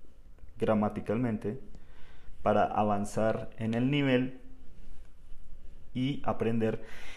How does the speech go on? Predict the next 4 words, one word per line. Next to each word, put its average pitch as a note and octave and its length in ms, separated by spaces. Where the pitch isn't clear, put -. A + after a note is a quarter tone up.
el A2+ 720
pasado G#2 640
perfecto G#2 560
o C#3 460